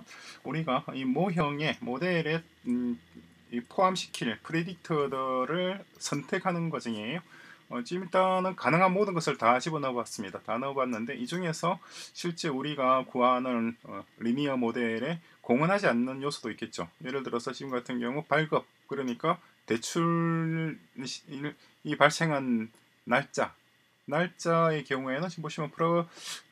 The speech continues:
뭐예요? 이게, 음, P 밸류가, 어, 거의 영점칠구, 팔십 프로입니다. 그러니까 이런 것들은 실제로 우리 공헌, 우리 모델에 전혀 공헌하지 않는다라고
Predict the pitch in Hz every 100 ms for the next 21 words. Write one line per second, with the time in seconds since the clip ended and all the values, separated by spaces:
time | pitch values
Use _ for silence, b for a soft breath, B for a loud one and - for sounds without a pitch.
0 | - - 123 147 113 117 123 120 _ B
1 | B B 139 127 120 - 202 170 139 170
2 | 151 - - 120 117 117 120 _ 151 160
3 | 156 143 170 175 160 - - 180 165 160
4 | 120 - _ _ _ - 180 - - -
5 | 98 82 - - 123 131 110 - 123 165
6 | 165 131 139 208 - B B B - -
7 | 175 170 180 170 165 127 139 - 123 135
8 | 151 151 151 147 143 123 147 117 117 113
9 | 110 - 117 127 120 120 127 135 135 -
10 | 107 135 143 117 101 95 98 104 - 165